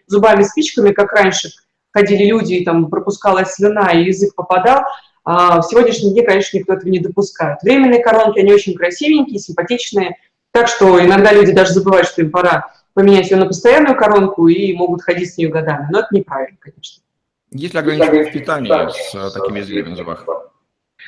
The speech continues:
Speaker 1: Есть некоторые ограничения, обязательно о них говорит ортопед, в зависимости от ситуации конкретного человека, возраста и так далее. Как правило, это не откусывать ничего сильно жёсткого,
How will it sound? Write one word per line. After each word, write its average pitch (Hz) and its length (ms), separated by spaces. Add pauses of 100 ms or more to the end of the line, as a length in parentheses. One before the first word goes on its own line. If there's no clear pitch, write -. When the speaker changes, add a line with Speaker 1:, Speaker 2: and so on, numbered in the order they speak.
(320)
Speaker 1:
Есть 294 240
некоторые 247 380
ограничения, 240 720
обязательно 233 640
о 208 40
них 202 120
говорит 202 340
ортопед, 196 640
в 226 40
зависимости 214 500
от 202 120
ситуации 220 600
конкретного 226 560
человека, 220 760
возраста 202 580
и 196 100
так 185 240
далее. 147 320 (380)
Как 220 240
правило, 269 340
это 196 720
не 214 120
откусывать 226 520
ничего 214 340
сильно 185 560
жёсткого, 165 640